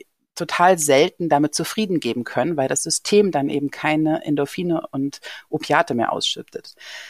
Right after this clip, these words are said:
Das heißt, wenn wir über Belohnung reden, dann ist es natürlich etwas, was von außen kommen kann. Wesentlich sinnvoller ist es aber, wenn ich quasi mein eigenes Motivationssystem steuere. Und bei Motivation ist es so, hab ich quasi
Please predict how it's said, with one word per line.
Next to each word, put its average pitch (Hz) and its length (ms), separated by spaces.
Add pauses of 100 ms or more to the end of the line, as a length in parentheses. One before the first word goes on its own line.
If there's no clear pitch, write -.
(140)
Das 156 180
heißt, 160 320
wenn 220 140
wir 226 120
über 170 380 (640)
Belohnung 196 460
reden, 233 380
dann 175 180
ist - 160
es 214 120
natürlich 220 480
etwas, 175 540 (480)
was 160 180
von 151 240
außen 160 360
kommen 139 320
kann. 165 440 (440)
Wesentlich 185 640
sinnvoller 175 580
ist - 160
es - 140
aber, 160 300
wenn 165 140
ich 165 160
quasi 160 380
mein 151 220
eigenes 185 520
Motivationssystem 160 1000
steuere. 135 400
Und - 160 (560)
bei 165 100
Motivation 220 640
ist 190 120
es 185 140
so, 160 220
hab 180 180
ich 233 160
quasi 180 540